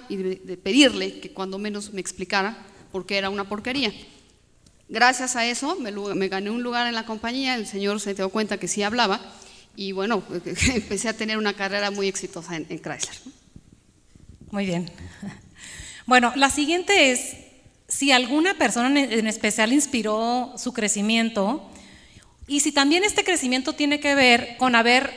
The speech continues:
Speaker 2: formado parte de un equipo muy exitoso, ¿no? Entonces, se fueron en forma individual su crecimiento, fue en equipo, ¿qué te iba inspirando a que si nos platicaban que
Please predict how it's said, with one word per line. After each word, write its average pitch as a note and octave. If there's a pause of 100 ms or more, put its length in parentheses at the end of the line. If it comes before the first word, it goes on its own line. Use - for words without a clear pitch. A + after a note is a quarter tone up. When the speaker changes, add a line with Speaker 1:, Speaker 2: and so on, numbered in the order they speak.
(160)
Speaker 2:
formado A#3+
parte B3
de G#3+
un G#3
equipo A3+
muy G#3+
exitoso, G3 (880)
¿no? G#3+ (160)
Entonces, G3 (360)
se G#3+
fueron A#3
en G#3
forma A3
individual G3+
su A3+
crecimiento, A3+
fue A3+
en G#3
equipo, A#3+ (440)
¿qué A#3+
te B3
iba B3+
inspirando A#3+
a A3
que G#3+
si A3
nos A#3
platicaban G#3+
que G#3+